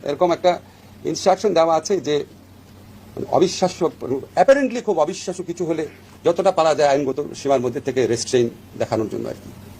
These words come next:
রেস্ট্রেইন বজায় রাখার জন্য। আমাদের পুলিশের কাছে মামলা হলে পুলিশ তদন্ত করবে, তদন্ত করে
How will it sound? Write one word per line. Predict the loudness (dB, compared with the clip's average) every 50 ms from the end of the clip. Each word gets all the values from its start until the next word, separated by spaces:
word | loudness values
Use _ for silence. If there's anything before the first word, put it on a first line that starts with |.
| -18 -6 -2 0
রেস্ট্রেইন | 0 0 2 0 2 2
বজায় | 4 2 2 0 -2
রাখার | -6 -12 -14 -12
জন্য। | -14 -16 -16 _ _ -20 -20 -20 -20 -20 -20 -20 -12 -2 0 2
আমাদের | 4 4 2 2 -2 -6 -6 -14 -20 -20 -20 -20 -20 -20 -20 -20 -20 -20 -20 -16 -10
পুলিশের | -6 -6 -4 -2 -2 2 2
কাছে | 2 0 2 2 2
মামলা | 2 4 4 2 2
হলে | 2 -2 -4 -8 -10 -12 -8
পুলিশ | -4 -2 -2 -2 -2 -4 -14 -18 -16 0 2
তদন্ত | 2 4 4 2 0 0 -2 -6
করবে, | -4 -4 -4 -4 2 2
তদন্ত | 2 2 2 -2 -4 -6 -6 -4
করে | -2 -2 -2